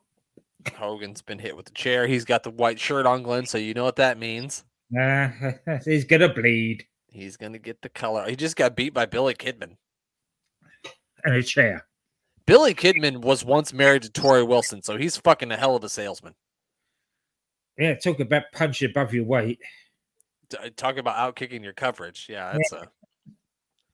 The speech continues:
Speaker 1: Hogan's
Speaker 2: Yeah.
Speaker 1: pissed. He's got the power of Hulkamania going all over the place. He's ramming a, a limo. No, that's Bischoff. Who was in the limo? Oh, Hogan's in the limo.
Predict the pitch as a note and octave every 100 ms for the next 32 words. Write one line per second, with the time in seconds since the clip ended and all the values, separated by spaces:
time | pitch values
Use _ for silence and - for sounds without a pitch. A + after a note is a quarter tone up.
0 | _ _ _ _ _ _ _ _ _ _
1 | _ _ _ _ C3 D3+ G#2+ A#2 - C3+
2 | B2 - A2+ A#2+ - - A#2 A2+ A2 A2
3 | G#2+ G#2+ A2 G#2 G#2+ G#2 G2 G#2 G#2 A#2
4 | F#2 - F2+ E2+ - - _ _ - G2+
5 | G2+ G2 A2+ A#2 A#2+ G#2+ G#2 - G#2 A#2+
6 | F#2+ G#2 - _ _ _ _ _ _ -
7 | A#2 A2+ F2+ G#2 - A#2+ - F2 F2 -
8 | _ _ D#3+ E3+ G3 F#3+ G#3+ A2+ F2 _
9 | _ _ _ _ _ _ _ _ B2 A2+
10 | - - D3+ F#3 C3+ G#2+ G2+ F2+ D#2+ D#2